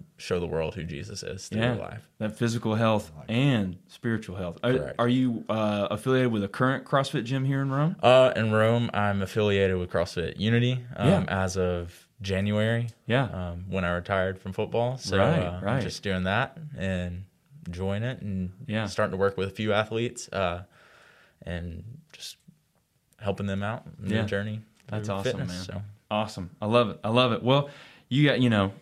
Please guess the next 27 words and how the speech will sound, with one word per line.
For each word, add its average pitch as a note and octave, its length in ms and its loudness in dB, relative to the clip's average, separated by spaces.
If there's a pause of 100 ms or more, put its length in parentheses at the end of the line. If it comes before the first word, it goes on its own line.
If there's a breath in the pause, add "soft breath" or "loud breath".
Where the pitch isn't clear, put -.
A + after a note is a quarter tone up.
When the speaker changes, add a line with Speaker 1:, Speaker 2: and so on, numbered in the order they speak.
(120)
Speaker 2:
I G#2 80 -4
had A#2+ 160 4
to A2+ 80 0
bring A2 220 4
the G#2+ 60 0
two A#2 160 -2
studs G#2+ 400 0
because G2+ 280 0
we're, A2+ 240 2
we're A#2 180 0
talking, C3 380 2
the G#2 80 2
big C#3+ 240 2
thing F#3 160 2
we're D#3+ 80 6
talking C3 240 2
about A2 160 2
here A2 420 2
today G2 560 -2
is, G2+ 300 -2
is G2+ 240 -4 (340 soft breath)
being A#2+ 240 4
an A2+ 160 0
athlete G2+ 560 -2
in G2+ 220 -4
college. E2+ 580 -8 (140)
Okay. A2 360 2